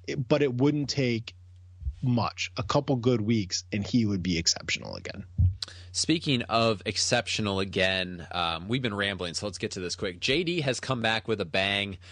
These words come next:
Speaker 2: four of nine since coming back with two homers. Uh, we have, obviously, a really, really good bat coming back. Do you think there's anything more to, uh, it,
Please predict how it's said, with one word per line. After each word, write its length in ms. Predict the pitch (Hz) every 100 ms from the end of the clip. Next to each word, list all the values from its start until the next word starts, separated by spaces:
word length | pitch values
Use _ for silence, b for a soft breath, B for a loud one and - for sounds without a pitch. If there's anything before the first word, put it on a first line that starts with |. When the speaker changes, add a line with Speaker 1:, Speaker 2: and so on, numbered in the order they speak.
| B
Speaker 2:
four 460 | - - 156 175 160
of 140 | 110
nine 520 | 117 120 120 127 123
since 200 | 110 113
coming 260 | - 120 107
back 280 | 107 104 98
with 100 | 92
two 200 | - 117
homers. 640 | 104 107 104 104 101 - B B B B
Uh, 520 | - 98 92 92 92 - - -
we 140 | 135
have, 360 | 139 160 170 - -
obviously, 440 | 113 127 120 - 113
a 60 |
really, 420 | 101 107 123 117 107
really 340 | 104 110 104
good 500 | 90 107 101 90 85
bat 320 | 98 90 -
coming 320 | - 90 87
back. 440 | 82 85 82 80 - B B
Do 80 | 135
you 80 | 156
think 200 | 214 208
there's 180 | 180
anything 360 | 156 160 151 139
more 320 | 120 113 117
to, 540 | 110 - 127 123 117 113
uh, 380 | 101 98 98 98 98
it, 220 | 110